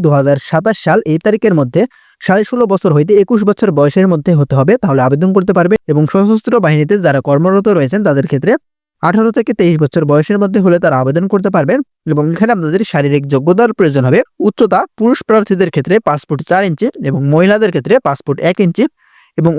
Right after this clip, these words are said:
ওজন পুরুষদের ক্ষেত্রে চুয়ান্ন কেজি এবং মহিলাদের ক্ষেত্রে ছেচল্লিশ কেজি এবং বুকের মাপ পুরুষদের ক্ষেত্রে তিরিশ by বত্রিশ ইঞ্চি এবং মহিলাদের ক্ষেত্রে আঠাশ by তিরিশ ইঞ্চি। তো এখানে আপনাদের শিক্ষাগত যোগ্যতার প্রয়োজন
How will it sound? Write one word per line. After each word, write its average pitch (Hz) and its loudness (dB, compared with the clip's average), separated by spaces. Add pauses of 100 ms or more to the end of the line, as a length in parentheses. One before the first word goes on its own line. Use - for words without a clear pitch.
ওজন 196 2 (140)
পুরুষদের 220 2
ক্ষেত্রে - -2 (100)
চুয়ান্ন 175 0 (100)
কেজি 160 0 (160)
এবং 143 0 (100)
মহিলাদের 202 2
ক্ষেত্রে 175 0 (100)
ছেচল্লিশ 240 0
কেজি 156 2 (380)
এবং 139 0 (540)
বুকের 185 2
মাপ - -2 (120)
পুরুষদের 220 0
ক্ষেত্রে 160 0 (120)
তিরিশ 214 0
by 240 2
বত্রিশ 214 -2
ইঞ্চি 151 -4
এবং 156 0 (120)
মহিলাদের 190 0
ক্ষেত্রে 151 -2 (340)
আঠাশ 196 0
by 233 4
তিরিশ 208 0
ইঞ্চি। 131 -2 (460)
তো - 0
এখানে 240 0
আপনাদের 170 0 (240)
শিক্ষাগত 226 0 (120)
যোগ্যতার 175 0
প্রয়োজন 147 0